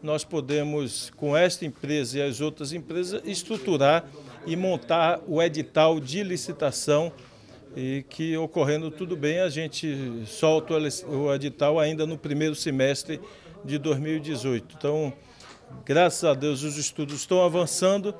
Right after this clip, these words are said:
e todos que vêm conhecer o projeto se convencem que é um projeto viável e que tem possibilidade de ficar de pé. E vamos aguardar, então, o mês de janeiro, as propostas concretas, arquitetônicas e econômica financeira.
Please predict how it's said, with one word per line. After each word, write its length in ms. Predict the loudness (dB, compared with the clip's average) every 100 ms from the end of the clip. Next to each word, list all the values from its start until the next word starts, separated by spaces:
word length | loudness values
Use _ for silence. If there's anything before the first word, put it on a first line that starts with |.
| -16 -20 -20 -8
e 120 | -8
todos 500 | 2 6 8 6 -4
que 160 | -2 0
vêm 180 | 0 0
conhecer 520 | 0 0 0 0 0
o 80 | 0
projeto 580 | 0 0 4 2 0
se 160 | -6 -2
convencem 640 | 0 0 0 -2 -4 -8
que 100 | -4
é 60 | -4
um 80 | -2
projeto 480 | -2 2 0 0 -4
viável 540 | 4 6 6 4 -4 -6 -20 -20 -20 -16 -10
e 100 | -6
que 160 | -6
tem 220 | -2 -4
possibilidade 720 | -2 -4 -4 -6 -4 2 2 0
de 60 |
ficar 320 | -8 -4 0 0
de 120 | -2
pé. 380 | 0 2 2 0 -14 -20 -18 -8
E 200 | -4 0
vamos 260 | 0 0
aguardar, 480 | 2 4 2 4 2
então, 300 | 2 -2 -2
o 40 | 0
mês 200 | -2 0
de 80 |
janeiro, 420 | -2 0 0 0 0
as 100 | 0
propostas 540 | -2 0 0 0 -2
concretas, 640 | -4 -4 0 0 0 -2 -2
arquitetônicas 840 | -2 -2 -4 0 -4 -2 -6 -4
e 40 | -4
econômica 680 | -2 -2 -2 -6 -4 -6
financeira. 600 | -4 -6 -6 -6 -8 -10